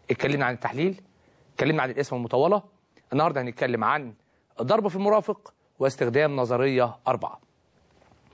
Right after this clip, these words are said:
آه، إن شاء الله النهاردة هنتكلم عن، نبتدي بالضرب في المرافق. إيه موضوع الضرب في المرافق؟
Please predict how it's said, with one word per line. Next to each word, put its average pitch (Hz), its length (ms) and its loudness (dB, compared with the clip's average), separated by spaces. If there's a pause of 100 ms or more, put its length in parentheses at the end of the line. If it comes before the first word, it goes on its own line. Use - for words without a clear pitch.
(720)
آه، 151 360 2
إن 165 60 -4
شاء - 140 0
الله 220 100 2
النهاردة 196 300 0
هنتكلم 143 400 -2
عن، 156 260 0 (220)
نبتدي 170 260 -2
بالضرب 160 280 2
في 151 80 -4
المرافق. 160 360 -4 (720)
إيه 220 100 6
موضوع 202 260 4
الضرب 170 220 0
في 127 100 -12
المرافق؟ 101 320 -8